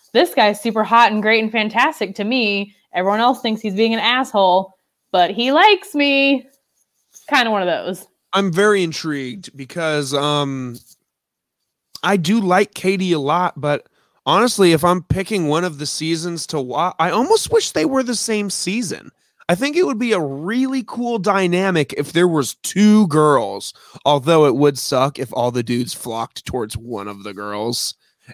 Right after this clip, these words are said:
Speaker 2: and the other girl was just like,
Speaker 1: Um, y-, before your time of Bachelor, I believe this
Speaker 2: Ooh.
Speaker 1: is when Caitlyn was the Bachelorette.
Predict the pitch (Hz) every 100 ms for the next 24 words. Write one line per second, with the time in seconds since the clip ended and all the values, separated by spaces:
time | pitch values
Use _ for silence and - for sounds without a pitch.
0 | - 131 131 131 131 131 131 127 120 123
1 | 127 107 _ _ _ _ _ _ _ _
2 | - 233 233 226 226 226 226 - - 214
3 | 202 220 214 220 226 285 320 302 247 -
4 | 285 330 302 196 165 156 - 165 143 165
5 | 214 - _ - 240 320 285 302 311 294
6 | 320 294 392 277 214 185 175 175 151 -
7 | 185 123 139